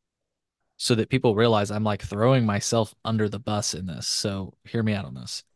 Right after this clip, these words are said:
I choose not to go to the dispensary because I truly do believe that when you go there, typically speaking, just based on the retail fronts that are open and the operators that are there, you know,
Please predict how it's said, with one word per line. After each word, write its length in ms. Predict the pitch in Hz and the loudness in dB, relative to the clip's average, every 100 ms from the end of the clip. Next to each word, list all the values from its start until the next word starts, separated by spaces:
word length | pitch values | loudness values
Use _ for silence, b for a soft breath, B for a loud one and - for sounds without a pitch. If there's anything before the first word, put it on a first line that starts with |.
| _ _ _ - - - | _ _ _ -14 -14 -10
I 260 | 107 113 147 | -2 2 2
choose 400 | 135 - 156 131 | 2 4 4 4
not 200 | 117 120 | 2 0
to 60 | 131 | 0
go 120 | 120 | 2
to 100 | 113 | 2
the 80 | 104 | -2
dispensary 720 | 104 - 101 - 101 98 - - | -4 -4 -4 -4 -4 -4 -8 -10
because 320 | 104 104 95 - | -4 -4 -4 -4
I 120 | 104 | -4
truly 380 | - 120 113 107 | 0 2 4 2
do 180 | 107 101 | 0 -2
believe 380 | 101 98 95 98 | -4 -6 -8 -8
that 120 | 87 | -6
when 140 | 101 | -2
you 100 | 101 | -2
go 220 | 101 101 | -2 -2
there, 360 | 98 92 92 110 _ _ _ _ _ _ - | -2 -6 -8 -12 _ _ _ _ _ _ -2
typically 440 | 120 123 - 120 | -2 -2 0 0
speaking, 540 | - - 113 113 98 | 0 0 -2 -2 -6
just 220 | 98 104 - | -6 -8 -4
based 280 | 107 104 | -4 -2
on 100 | 110 | -2
the 100 | 104 | -2
retail 340 | 95 104 - 101 | -4 -6 -6 -8
fronts 360 | - 104 101 - | -6 -6 -6 -6
that 120 | 98 | -8
are 120 | - | -2
open 360 | 110 113 110 101 | -2 0 0 0
and 120 | 101 | -4
the 60 | |
operators 680 | - 98 - 101 95 101 - | -6 -8 -6 -6 -4 -8 -8
that 120 | 101 | -6
are 100 | 101 | -6
there, 420 | 98 98 80 73 - _ _ _ _ _ _ _ - - _ _ 107 _ _ _ _ | -6 -6 -8 -10 -14 _ _ _ _ _ _ _ -20 -20 _ _ -20 _ _ _ _
you 120 | 123 117 | -6 -6
know, 300 | 80 - | -6 -12